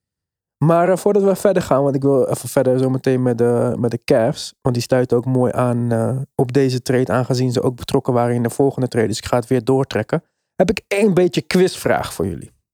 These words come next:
Ik heb hem ook al aan Francisco gesteld aan de telefoon. Hij kwam er ook niet op. Uit welke stad zijn deze eeuw de meeste nummer één picks uit de N B A afkomstig?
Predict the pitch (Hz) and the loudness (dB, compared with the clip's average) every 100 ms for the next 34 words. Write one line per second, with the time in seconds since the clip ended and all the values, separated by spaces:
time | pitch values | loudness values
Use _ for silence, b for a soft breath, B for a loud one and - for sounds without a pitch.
0 | _ _ _ _ - 151 156 160 165 147 | _ _ _ _ -2 0 2 2 2 0
1 | - 147 - 160 - 120 - 76 101 104 | 0 -2 0 0 0 -2 0 0 0 -2
2 | 120 107 131 120 123 139 135 135 123 120 | 0 0 0 0 0 0 0 0 0 0
3 | 110 101 - _ _ _ _ _ _ _ | -2 -4 -6 _ _ _ _ _ _ _
4 | - 156 160 156 185 247 226 170 - - | -2 0 2 2 2 2 0 -4 -2 0
5 | 180 311 - _ _ _ _ _ _ _ | 0 0 -8 _ _ _ _ _ _ _
6 | _ _ _ _ 156 151 139 156 190 180 | _ _ _ _ 0 2 2 2 4 2
7 | - 156 165 220 254 _ _ _ _ _ | 2 2 4 2 0 _ _ _ _ _
8 | _ _ _ _ _ _ _ _ _ _ | _ _ _ _ _ _ _ _ _ _
9 | - 139 147 165 185 - 156 160 180 180 | -2 2 2 2 2 0 0 2 2 0
10 | - 170 175 - 160 156 - - _ _ | 0 0 0 0 0 0 -6 -14 _ _
11 | _ _ - 143 135 139 147 135 139 139 | _ _ -2 0 0 0 0 2 2 2
12 | 135 131 _ _ _ _ _ _ _ _ | 2 -2 _ _ _ _ _ _ _ _
13 | _ _ - - 117 110 - - | _ _ -6 -4 -2 -4 -6 -14